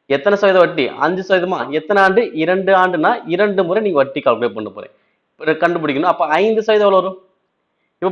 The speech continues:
பன்னிரெண்டாயிரத்துல பத்து சதவீதம்னா ஆயிரத்தி இருநூறு. அப்ப அஞ்சு சதவீதம் எவ்வளவு வரும்?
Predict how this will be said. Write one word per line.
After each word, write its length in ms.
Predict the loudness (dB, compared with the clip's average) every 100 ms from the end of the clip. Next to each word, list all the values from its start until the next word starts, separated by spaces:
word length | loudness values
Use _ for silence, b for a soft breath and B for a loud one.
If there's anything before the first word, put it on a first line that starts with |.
| 0
பன்னிரெண்டாயிரத்துல 920 | 2 4 2 4 4 4 2 2 2 -2 0
பத்து 360 | 2 2 0 2
சதவீதம்னா 380 | 4 2 2 0
ஆயிரத்தி 320 | 0 -2 -2 0
இருநூறு. 460 | 0 0 -4 -8 -14
அப்ப 180 | -6 -4
அஞ்சு 160 | -4
சதவீதம் 280 | -2 2 4
எவ்வளவு 140 | 4
வரும்? 160 | 0